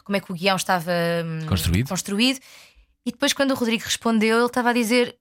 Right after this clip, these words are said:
Speaker 1: "A mim o que me interessa é a conversa com o realizador e perceber como é que aquele realizador vai pegar naquele guião e contar aquela história."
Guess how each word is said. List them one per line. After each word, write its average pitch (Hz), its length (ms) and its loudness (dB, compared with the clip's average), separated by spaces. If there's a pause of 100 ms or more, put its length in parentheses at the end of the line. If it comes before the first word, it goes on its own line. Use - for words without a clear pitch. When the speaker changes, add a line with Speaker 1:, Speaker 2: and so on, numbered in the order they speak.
Speaker 1:
"A 226 60 0
mim 254 120 4
o 262 40 0
que 254 80 -4
me - 40 2
interessa 247 220 0
é - 20 0
a - 40 -6
conversa 233 240 -2
com 233 100 -12
o - 20 -8
realizador 202 500 -4
e 202 60 -10
perceber 220 220 -6
como 220 140 -2
é - 40 -4
que 226 60 -12
aquele 214 160 -4
realizador 208 300 -6
vai 214 120 0
pegar 208 460 0
naquele 190 300 -10
guião 185 360 -2 (720)
e 220 160 -6 (520)
contar 214 440 2 (640)
aquela 196 240 -4
história." 165 440 -4